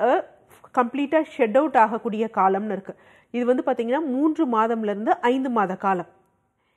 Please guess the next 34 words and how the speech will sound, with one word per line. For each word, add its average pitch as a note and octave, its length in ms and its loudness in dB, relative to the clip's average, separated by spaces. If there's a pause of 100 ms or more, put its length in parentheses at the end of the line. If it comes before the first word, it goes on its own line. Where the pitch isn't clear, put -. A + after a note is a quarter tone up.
(120)
எதற்காக D#4 420 4
அப்படி A3+ 180 0
சொல்றேன் A#3 320 2
அப்படின்னு A3 380 -2
பாத்தீங்கன்னா, F#3+ 400 -2 (300)
இப்ப - 140 -4
முன்னாடி D#4+ 420 2
எல்லாம் D4 240 0
நம்ம C#4+ 240 2
பாத்தீங்கன்னா B3+ 480 2
நம்ம B3+ 120 0
முன்னோர்கள் C4 440 -2
என்ன A#3 280 -2
பண்ணுவாங்க A#3+ 420 0
அப்படின்னு G#3 280 -6
பாத்தீங்கன்னா G#3 280 -4 (280)
ஒரு C4+ 160 4
பத்து F#4+ 320 4
வயது D4+ 260 4
வரைக்கும் C4+ 400 2
மொட்டை A3 300 2
அடிச்சுட்டே G#3+ 360 -2
இருப்பாங்க. F#3 300 -6 (440)
So - 180 -2
மொட்டை C4 280 4
பதினோரு C4+ 380 4
வயது C#4+ 240 2
வரைக்கும் C#4+ 320 0
கூட F4+ 300 2
மொட்டை A3 260 -2
அடிப்பாங்க. F#3+ 280 -4
So C4+ 180 -6
மொட்டை C4 320 0
அடிச்சுட்டு, A3 500 -2